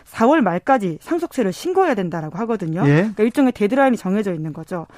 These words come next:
Speaker 1: 그렇기 때문에 삼성 쪽에서는 삼성문화재단 출연이나 국립중앙박물관 이런 쪽에 기증을 택할 수도 있다고 하고요.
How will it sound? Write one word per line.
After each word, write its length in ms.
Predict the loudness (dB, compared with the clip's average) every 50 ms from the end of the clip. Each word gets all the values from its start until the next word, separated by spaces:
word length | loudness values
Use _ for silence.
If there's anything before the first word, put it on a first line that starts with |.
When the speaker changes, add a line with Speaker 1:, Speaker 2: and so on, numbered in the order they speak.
| -20 -20 -20 _
Speaker 1:
그렇기 240 | -2 -2 0 0 0
때문에 240 | 0 0 0 2 2
삼성 300 | 0 2 2 2 2 2
쪽에서는 640 | 0 0 0 0 0 0 2 2 2 2 2 0 -4 -10 -20 -20 _
삼성문화재단 840 | -8 -4 -4 -2 0 0 2 2 4 4 4 2 2 2 2 0 0
출연이나 600 | 0 -2 -2 0 2 2 2 2 2 2 2 0 -2 -6 -16 _ _
국립중앙박물관 1120 | 0 2 4 4 4 2 0 0 2 2 2 0 -2 -2 0 0 0 0 -2 -2 -4 -6 -10 _
이런 200 | 0 2 2 2
쪽에 180 | 2 -2 -8 -8
기증을 360 | -8 -8 -4 0 0 0 0
택할 240 | 0 -2 -4 -4 -4
수도 180 | -4 -6 -6
있다고 380 | -6 -6 -6 _ 0 0 0 0
하고요. 420 | -2 -2 -2 0 0 0 0 0